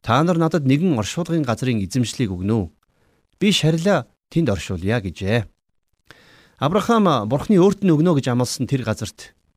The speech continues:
өөрийгөө харийн хүн төр оршин суугч гэж тодорхойлсон байна.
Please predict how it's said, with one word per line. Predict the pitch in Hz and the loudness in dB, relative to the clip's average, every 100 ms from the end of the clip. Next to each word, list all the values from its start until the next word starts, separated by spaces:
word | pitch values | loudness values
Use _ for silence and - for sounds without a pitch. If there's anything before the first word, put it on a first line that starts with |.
| _ - | _ -4
өөрийгөө | 120 127 117 110 98 - _ _ | 0 2 2 0 -4 -8 _ _
харийн | - 139 190 180 | -4 0 2 2
хүн | - 123 95 - _ _ _ _ _ - | 0 -2 -4 -8 _ _ _ _ _ -2
төр | 214 | 2
оршин | 151 139 208 - | 2 0 -4 -2
суугч | 139 - - | -2 -2 -8
гэж | 85 - _ _ _ _ _ | -10 -12 _ _ _ _ _
тодорхойлсон | - 101 107 101 - 85 | -10 -8 -8 -10 -10 -14
байна. | 78 | -14